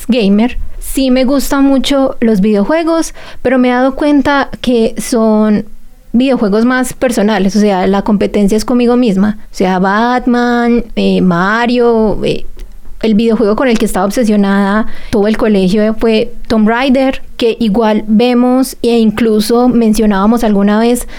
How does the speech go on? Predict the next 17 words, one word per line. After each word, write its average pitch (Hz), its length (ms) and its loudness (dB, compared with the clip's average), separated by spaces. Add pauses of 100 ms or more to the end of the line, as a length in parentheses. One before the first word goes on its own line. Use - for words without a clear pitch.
(180)
de 247 120 0
que 262 100 -2
a 220 80 -2
pesar 208 320 -2
de 220 120 0
que 254 120 -2
es 220 60 0
este 226 340 0
personaje 220 840 0
extremadamente 226 1000 0
fuerte, 233 560 0 (260)
que 226 100 -2
es 208 60 0
Lara 240 220 -2
Croft, 247 440 0
sigue 240 420 -2
siendo 254 560 0